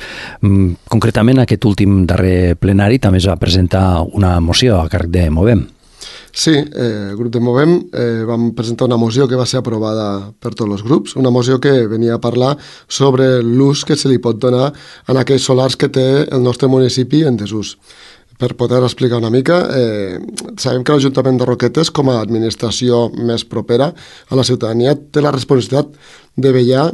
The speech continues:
Speaker 2: per la planificació urbana equilibrada, sostenible i adaptada a les necessitats de la resta de la població. També sabem que properament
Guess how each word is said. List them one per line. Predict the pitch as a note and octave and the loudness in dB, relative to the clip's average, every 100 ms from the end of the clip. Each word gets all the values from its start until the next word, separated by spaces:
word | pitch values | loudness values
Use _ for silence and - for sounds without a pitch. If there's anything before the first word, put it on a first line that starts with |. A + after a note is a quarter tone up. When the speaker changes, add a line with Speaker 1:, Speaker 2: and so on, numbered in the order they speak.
| - | -4
Speaker 2:
per | - C#3 | -2 0
la | C3+ | 0
planificació | C3+ B2 B2 C3 A2+ C3+ | 0 0 0 -2 2 2
urbana | C3+ C3 C#3 E3 | 2 2 2 2
equilibrada, | - A#2 G#2+ A2+ C3+ F3 G3 | 0 -4 -2 0 0 -2 -4
sostenible | - A#2 A#2+ A2 A2+ D3 | -8 -6 -4 -2 2 2
i | |
adaptada | C3 - A#2+ C3 D3+ - - - | 2 -2 -2 0 -2 -6 -20 -12
a | - | -2
les | C#3 C3 | 0 2
necessitats | B2+ - B2+ | 0 0 -2
de | A#2 | 0
la | A2+ | -4
resta | A2 - | -4 -6
de | G#2 | -8
la | G#2 | -6
població. | G#2 G2+ B2+ A#2+ - _ - - - - - | -6 -2 -2 -2 -8 _ -20 -20 -20 -20 -8
També | B2 | -2
sabem | B2+ C#3 C3+ C#3 | -2 0 0 0
que | |
properament | C#3 C3+ C3 B2 C3 D3+ G#3 | 0 0 2 2 2 2 0